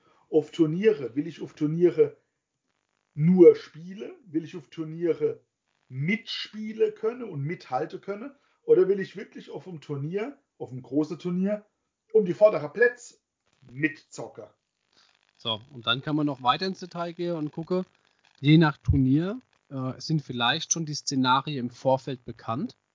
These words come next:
Speaker 1: Ja.
Speaker 2: und kann dann sogar die Armee auf die Szenarien abstimmen. Es
Speaker 1: Ja.
Speaker 2: macht zum Beispiel keinen Sinn, kein Behemoth dabei zu haben, wenn ich mit Behemoths extra Punkte machen würde.
Speaker 1: Ja, richtig.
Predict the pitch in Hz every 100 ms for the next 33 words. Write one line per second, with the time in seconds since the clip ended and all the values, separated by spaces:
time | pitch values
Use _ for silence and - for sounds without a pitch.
0 | _ _ 135 147 - _ _ - 160 -
1 | 170 190 185 - 160 160 160 165 _ 139
2 | 131 135 120 123 139 208 - _ _ _
3 | _ _ _ 151 190 - 180 - 170 160
4 | 175 190 156 117 - 120 98 101 _ _
5 | _ - 151 139 139 156 147 143 139 135
6 | - 131 147 170 180 180 196 - _ _
7 | _ - 170 165 139 220 185 131 123 120
8 | 120 117 117 113 151 190 _ 131 151 143
9 | 143 - 143 143 147 - 160 - 143 170
10 | 185 151 120 113 104 92 113 _ _ _
11 | 143 156 _ _ _ _ _ _ _ 147
12 | - 117 -